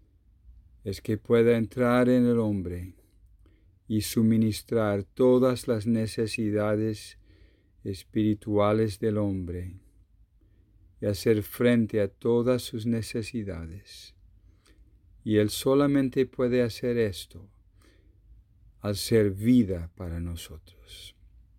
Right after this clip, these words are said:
Y de los cuatro evangelios, Mateo, Marcos, Lucas y Juan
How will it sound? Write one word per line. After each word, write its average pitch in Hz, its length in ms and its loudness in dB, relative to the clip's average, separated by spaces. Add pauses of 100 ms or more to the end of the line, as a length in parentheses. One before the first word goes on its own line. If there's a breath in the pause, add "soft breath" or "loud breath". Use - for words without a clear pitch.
(1000 loud breath)
Y 120 120 0
de 117 140 6
los 120 220 2
cuatro 147 460 2
evangelios, 143 920 0
Mateo, 127 680 0
Marcos, 107 560 -6
Lucas 113 520 -4
y 127 80 -2
Juan 95 540 -10